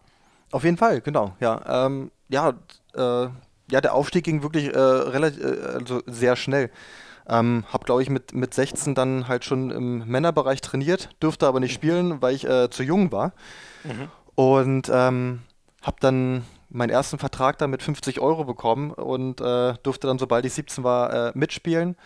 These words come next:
Speaker 1: Und, ähm, ja, das
Speaker 2: Wovon
Speaker 1: war
Speaker 2: reden wir? Fün-, fünfzig Euro im Monat?
Speaker 1: Ja, ja, genau, ja.
Speaker 2: Oh, krass, das ist natürlich wirklich noch überschaubar.
Speaker 1: Ja, und, äh, aber das war halt schon, hast mit sechzehn Jahren schon, äh,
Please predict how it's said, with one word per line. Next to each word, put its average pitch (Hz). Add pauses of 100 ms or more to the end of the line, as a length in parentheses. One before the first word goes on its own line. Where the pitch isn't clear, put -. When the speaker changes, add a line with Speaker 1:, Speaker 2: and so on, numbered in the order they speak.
(440)
Speaker 1:
Und, 123
ähm, 120 (260)
ja, 117
das 101
Speaker 2:
Wovon 139
Speaker 1:
war 117
Speaker 2:
reden 113
wir? 104
Fün-, 170
fünfzig 165
Euro 156
im 139
Monat? 147
Speaker 1:
Ja, 147
ja, 175
genau, 123
ja. 110 (220)
Speaker 2:
Oh, 160
krass, 135
das 151
ist 160
natürlich 170
wirklich 139
noch 117
überschaubar. 95 (180)
Speaker 1:
Ja, 147
und, 127
äh, -
aber 120
das 123
war 113
halt 139 (120)
schon, 170
hast -
mit 131
sechzehn 131
Jahren 131
schon, 135
äh, 127